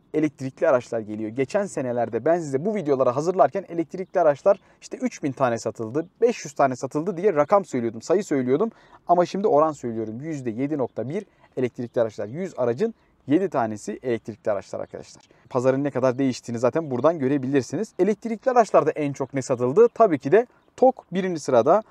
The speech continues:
tog'un pazardaki payı yüzde otuz, yirmi dokuz nokta yirmi sekiz. Çok büyük bir pazar payı bence. Her üç araçtan bir tanesi elektrikli satılan araçların bir tanesi tog anlamına geliyor. Daha sonra B M W geliyor.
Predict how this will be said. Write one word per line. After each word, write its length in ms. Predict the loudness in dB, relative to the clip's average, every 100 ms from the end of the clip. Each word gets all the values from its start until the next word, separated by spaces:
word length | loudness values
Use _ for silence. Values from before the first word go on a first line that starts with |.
| _ _ _
tog'un 360 | 2 2 0 0
pazardaki 520 | 2 6 6 6 0
payı 200 | 0 0
yüzde 240 | 0 -2 0
otuz, 280 | 0 -4 -16 _
yirmi 200 | -2 0
dokuz 220 | 0 0
nokta 220 | -4 -4 -4
yirmi 240 | -4 -4
sekiz. 280 | -8 -14 -20
Çok 300 | -4 -4 -4
büyük 140 | -14 -12
bir 60 |
pazar 300 | -2 2 2
payı 240 | 2 -2 0
bence. 380 | 0 2 0 0 _ _ _
Her 220 | 2 2
üç 260 | 0 2
araçtan 460 | 4 4 4 0 0
bir 120 | -6
tanesi 420 | 0 0 0 -2
elektrikli 380 | -2 0 -4 -6
satılan 280 | -12 -8 -4
araçların 400 | -4 -2 -4 -4
bir 40 |
tanesi 380 | -4 -4 -4 -10 -12
tog 240 | 0 0 2
anlamına 360 | 2 2 0
geliyor. 380 | 0 -2 -2 2
Daha 180 | 6 4
sonra 360 | 4 0 0 -2
B 80 |
M 80 | -2
W 120 | -2
geliyor. 440 | -2 -2 2 4